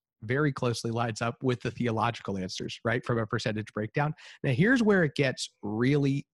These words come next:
different, okay? One is on abortion for Trump. Only two percent of Trump's voters who are in pews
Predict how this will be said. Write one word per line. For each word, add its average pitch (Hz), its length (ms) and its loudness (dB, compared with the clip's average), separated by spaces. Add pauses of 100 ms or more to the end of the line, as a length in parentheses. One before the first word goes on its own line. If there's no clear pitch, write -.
(120)
different, 80 420 -6 (200)
okay? 120 320 0 (760)
One 165 240 4
is 165 100 4
on 151 120 4
abortion 113 520 0 (120)
for 117 180 -2
Trump. - 360 -8 (440)
Only 123 400 2
two 185 360 2
percent 127 640 -2
of - 120 -10
Trump's - 540 -4 (260)
voters - 480 -4
who 110 120 -2
are 101 100 -2
in 131 160 2
pews 104 480 -4